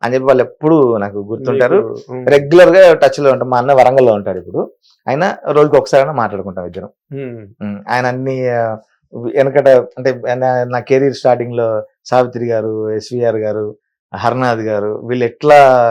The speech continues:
Speaker 1: దెబ్బతిన్నారు ఇండస్ట్రీకి వచ్చి, అంటే, సరిగ్గా ప్లానింగ్ లేకుంటే అని నాకు రోజుకి ఒక్కసారైనా ఉదాహరణలు చెప్పేవాడు.
Speaker 2: ఓ.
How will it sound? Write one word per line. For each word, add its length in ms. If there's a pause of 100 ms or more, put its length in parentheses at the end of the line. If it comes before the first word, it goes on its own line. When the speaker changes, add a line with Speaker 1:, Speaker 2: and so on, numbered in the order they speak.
(160)
Speaker 1:
దెబ్బతిన్నారు 680 (520)
ఇండస్ట్రీకి 440
వచ్చి, 440
అంటే, 260 (440)
సరిగ్గా 300
ప్లానింగ్ 380
లేకుంటే 600 (300)
అని 140
నాకు 220
రోజుకి 320
ఒక్కసారైనా 480
ఉదాహరణలు 360
చెప్పేవాడు. 720
Speaker 2:
ఓ. 340